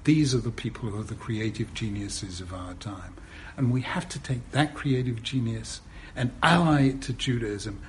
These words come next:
so that there's a new burst of Jewish creativity, which speaks to Jews as they are, where they are, in a kind of form that they can relate to, which does so in an exciting and inspirational way.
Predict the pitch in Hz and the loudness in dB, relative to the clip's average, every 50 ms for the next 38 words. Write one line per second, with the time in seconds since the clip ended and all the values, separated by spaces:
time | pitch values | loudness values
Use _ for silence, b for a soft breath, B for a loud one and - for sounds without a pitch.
0 | B B B - - - 110 104 120 123 117 - 117 107 - 120 110 104 101 101 | B B B -6 -2 -2 -2 0 -2 -2 -2 0 0 0 0 0 -2 -2 -2 -2
1 | 107 117 113 110 110 - - - 107 101 92 85 82 - - - - - - B | 0 0 0 0 -2 -6 -4 -2 -2 -2 -2 -4 -6 -4 -4 -4 -4 -6 -12 B
2 | B B B - - 113 101 95 - - 117 123 131 - - - - 117 110 107 | B B B -8 -6 -6 -4 -4 -2 -2 0 0 0 -2 -4 -4 -2 -2 -2 -2
3 | 104 101 98 - 117 104 101 92 104 - - B B B B B B B - 147 | -2 -6 -6 -4 -4 -4 -4 -6 -8 -8 -10 B B B B B B B 2 2
4 | 143 - - - - - - 196 190 - - - - 156 139 - - 147 143 143 | 2 4 4 2 4 4 2 2 2 2 -2 0 0 0 0 2 2 2 2 2
5 | 139 135 131 - - B B B B B B - - 127 139 147 135 - - 151 | 0 0 -2 -4 -8 B B B B B B -4 2 4 6 6 6 6 4 4
6 | 147 147 135 117 113 113 107 110 - - 127 135 147 151 151 147 143 123 123 117 | 4 4 2 0 0 0 -2 -4 -2 4 8 10 12 12 12 10 8 6 4 2
7 | 107 107 104 101 - - - B B B B B B - - 120 123 120 - 143 | 0 -2 -4 -6 -6 -6 -8 B B B B B B -2 0 2 2 2 2 4
8 | 139 139 135 131 - - - 135 131 127 120 123 127 117 113 113 - 110 104 101 | 4 4 4 4 2 0 2 2 4 4 4 4 2 2 0 -2 -4 -6 -6 -6
9 | - 101 101 98 98 98 95 95 95 95 98 101 - - - - 101 95 87 - | -6 -6 -6 -6 -6 -6 -8 -8 -8 -10 -10 -10 -12 -10 -10 -8 -8 -10 -10 -12
10 | - - B B B B B B - 110 - - - - 127 123 120 - - 127 | -16 -16 B B B B B B -6 -6 -4 -2 0 2 4 4 4 2 2 0
11 | 113 107 110 107 101 98 95 98 101 104 - - - - 123 113 113 113 - 113 | 0 0 -2 -4 -6 -8 -8 -8 -8 -6 -4 -2 0 2 2 2 0 -2 -2 -4
12 | 104 104 107 - - - - 117 113 110 113 113 - - - 107 101 95 95 92 | -4 -6 -8 -12 -14 -6 -2 -2 0 0 -2 -4 -4 -4 -4 -4 -4 -4 -4 -6
13 | - - - 98 92 90 90 90 90 90 90 90 | -6 -6 -6 -6 -6 -6 -6 -8 -8 -10 -12 -14